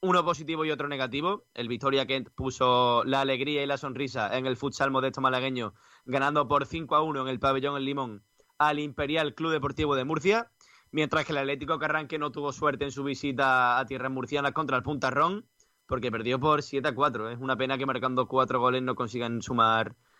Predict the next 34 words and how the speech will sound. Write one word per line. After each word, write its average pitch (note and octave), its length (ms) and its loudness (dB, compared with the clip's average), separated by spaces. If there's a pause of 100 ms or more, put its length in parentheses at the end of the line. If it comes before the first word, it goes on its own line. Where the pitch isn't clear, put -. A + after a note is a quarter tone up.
(120)
ni B2+ 100 2
un A#2+ 100 2
punto. F#2+ 320 0
Pero C3+ 200 4
bueno, C#3 280 0 (120)
el C#3 160 -4
Victoria D#3+ 340 2
Kent D3+ 180 -4
que C#3 100 -6
se C#3+ 120 -8
sitúa C#3 640 2
tercero C#3+ 380 0
en C3+ 60 2
la C3 120 2
tabla, D#3+ 400 2 (320)
con C#3+ 280 2
siete E3+ 320 2
puntitos D3+ 460 0
en C#3 340 -6
cuatro C#3+ 260 2
partidos, C#3 640 0
y B2+ 300 0
ahora C3 160 4
mismo D3+ 240 -2
es D3+ 60 -2
el D3 80 0
único D3 240 0
equipo C3 240 0
de C3 80 2
la C3 100 4
provincia A#2+ 720 0 (420)
que C3+ 120 -4
se B2+ 100 -6
sitúa C3+ 500 4